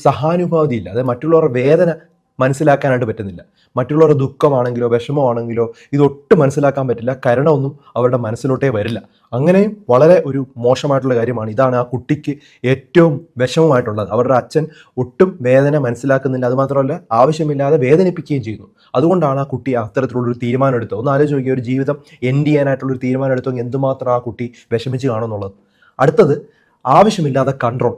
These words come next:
അതായത് എല്ലാം എൻ്റെ കയ്യിൽ വരണമെന്നുള്ളൊരു തീരുമാനം. എല്ലാ തീരുമാനങ്ങളും ബന്ധങ്ങളും വസ്ത്രധാരണമാണെങ്കിലും എല്ലാ കാര്യവും അത് ഞാൻ ഉദ്ദേശിച്ചതുപോലെ മാത്രമേ നടക്കാവൂ എന്നുള്ളൊരു ഇത്. അത് ധരിക്കണ്ട, അതെനിക്കിഷ്ടമല്ല, അല്ലെങ്കിൽ, ആ,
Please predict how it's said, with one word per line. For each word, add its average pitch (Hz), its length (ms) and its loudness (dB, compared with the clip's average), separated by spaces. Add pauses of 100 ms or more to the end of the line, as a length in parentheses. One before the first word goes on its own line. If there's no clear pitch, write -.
(140)
അതായത് 139 180 4
എല്ലാം 160 460 4
എൻ്റെ 170 260 4
കയ്യിൽ 147 320 4 (200)
വരണമെന്നുള്ളൊരു 131 640 0
തീരുമാനം. 113 460 -6
എല്ലാ 135 200 0
തീരുമാനങ്ങളും 135 880 -2
ബന്ധങ്ങളും 127 600 -2 (340)
വസ്ത്രധാരണമാണെങ്കിലും 123 1080 2 (180)
എല്ലാ 180 360 4
കാര്യവും 143 440 2 (340)
അത് 131 100 0
ഞാൻ 147 320 0
ഉദ്ദേശിച്ചതുപോലെ 139 880 -2
മാത്രമേ 120 420 -2
നടക്കാവൂ 120 480 -2
എന്നുള്ളൊരു 117 320 -6
ഇത്. 101 140 -10 (260)
അത് 143 200 4
ധരിക്കണ്ട, 131 420 0 (280)
അതെനിക്കിഷ്ടമല്ല, 131 760 0 (240)
അല്ലെങ്കിൽ, 143 340 0 (240)
ആ, 123 120 0